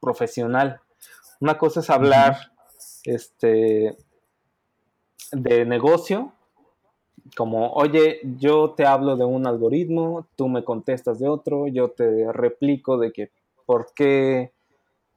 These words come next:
Speaker 1: eh, habríamos de mejorarlo, por qué no", y así, ¿no? Esa es ya como una conversación de alto nivel, que es lo que
Speaker 2: Ujú.
Speaker 1: buscan ellos de un inmigrante en Estados Unidos, en nuestra área.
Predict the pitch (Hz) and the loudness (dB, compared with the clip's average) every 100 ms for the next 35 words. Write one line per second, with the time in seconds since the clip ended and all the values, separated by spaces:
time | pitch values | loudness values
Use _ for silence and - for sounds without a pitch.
0 | - 127 120 120 120 120 - 139 131 139 | -6 0 2 2 0 -4 -2 -2 2 0
1 | 135 127 120 117 - 123 175 185 185 202 | 0 0 0 -2 -2 0 2 2 -2 -4
2 | 208 _ - - 120 151 202 160 127 123 | -10 _ -10 -8 -6 -8 -10 -10 -10 -10
3 | 120 113 110 160 _ _ _ 135 143 156 | -10 -12 -12 -18 _ _ _ -4 -2 -4
4 | - - 131 135 127 127 117 117 120 117 | -8 -12 -2 -2 -2 -6 -6 -6 -8 -10
5 | 113 117 117 110 123 117 117 117 120 127 | -6 -6 -6 -8 -6 -2 0 0 -2 -4
6 | 120 120 131 135 _ _ _ _ _ 139 | -6 -2 -2 -4 _ _ _ _ _ -2
7 | 127 139 135 127 127 120 117 135 123 - | 0 -2 -2 0 0 0 0 -4 -6 -6
8 | - 120 117 120 - _ _ _ _ _ | -6 -4 -4 -4 -8 _ _ _ _ _
9 | _ - 123 127 131 135 135 131 131 123 | _ -8 -4 -2 -2 -4 -4 -4 -6 -8
10 | 127 _ _ _ _ _ _ - 143 151 | -12 _ _ _ _ _ _ -6 -2 0
11 | 165 190 160 131 147 143 - 120 110 110 | 2 2 0 -2 -4 -4 -6 -8 -6 -6
12 | 107 120 139 135 - _ _ _ _ - | -6 -6 -8 -8 -12 _ _ _ _ -8
13 | 131 120 120 117 107 107 120 | -4 -4 -6 -8 -8 -12 -18